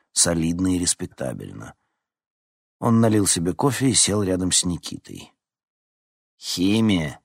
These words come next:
поморщился Игорь Николаевич, взглянув на обложку учебника. «Всегда её терпеть не мог». «Я тоже», — с готовностью согласился Никита.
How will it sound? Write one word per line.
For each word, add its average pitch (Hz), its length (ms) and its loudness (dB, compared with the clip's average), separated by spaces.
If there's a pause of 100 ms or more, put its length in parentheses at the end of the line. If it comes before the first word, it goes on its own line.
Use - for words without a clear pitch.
(360)
поморщился 85 640 -2
Игорь 73 220 -4
Николаевич, 80 540 -2
взглянув 78 520 -2
на 80 120 -4
обложку 71 440 -6
учебника. 62 680 -8 (500)
«Всегда 101 420 0
её 82 220 0
терпеть 73 460 -8
не 67 120 -8
мог». 60 280 -14 (460)
«Я 82 240 -4
тоже», — 78 420 -4 (220)
с 85 80 -10
готовностью 78 640 -4
согласился 78 600 -2
Никита. 76 520 -6